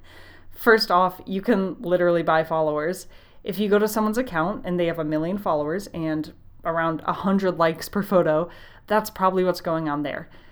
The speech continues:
It doesn't make anyone look good. <laughs> Of course, you could also pay for the likes and comments that make it look legitimate,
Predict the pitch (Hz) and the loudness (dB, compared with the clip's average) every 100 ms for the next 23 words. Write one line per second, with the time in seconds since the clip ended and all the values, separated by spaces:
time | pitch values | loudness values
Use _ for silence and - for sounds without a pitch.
0 | - - 247 294 311 269 269 254 214 240 | -8 -2 6 6 8 6 6 4 4 6
1 | 233 220 185 170 190 196 - 147 143 151 | 6 4 0 2 0 0 -4 -4 -2 -4
2 | 226 - - 220 214 269 262 262 254 247 | -4 -4 -2 -2 2 6 6 6 4 4
3 | - 202 202 190 185 180 175 170 170 175 | 2 2 0 0 -2 2 0 2 0 0
4 | - - 170 - 220 202 185 185 165 180 | -4 -8 -4 4 4 4 0 -2 -2 -2
5 | - 175 170 170 170 247 269 185 175 | -4 -4 -4 -4 0 2 4 2 -2